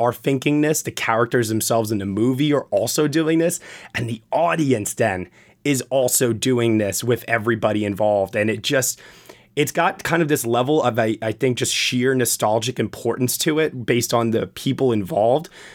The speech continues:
There is absolutely, I think, no way this does not become an across-the-board Oscar contender. I, I just, I cannot see that happen. It, it's, it's probably gonna get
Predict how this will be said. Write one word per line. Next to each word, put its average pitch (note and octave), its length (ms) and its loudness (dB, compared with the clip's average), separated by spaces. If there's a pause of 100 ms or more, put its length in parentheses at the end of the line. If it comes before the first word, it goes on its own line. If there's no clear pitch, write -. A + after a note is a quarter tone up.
(160)
There D#3 260 0
is D3 240 0
absolutely, B2 1000 0 (100)
I B2 180 2
think, G#2 400 -6 (120)
no A#2+ 760 2 (440)
way G#2+ 760 0 (640)
this B2+ 280 0
does A2+ 220 0
not A2+ 460 2 (540)
become A2+ 360 0
an G#2+ 80 0
across-the-board G2+ 680 -2
Oscar F#2 320 -2
contender. F2 540 -4 (840)
I, G2+ 200 2
I A#2+ 60 0
just, B2 240 2
I F#2 80 2
cannot A#2 720 0
see A2 260 -2
that F#2+ 320 -4
happen. G2 380 -2
It, - 220 0
it's, C#3+ 300 -2
it's C#3+ 140 0
probably F3 280 -2
gonna D#3+ 120 0
get C3+ 200 -2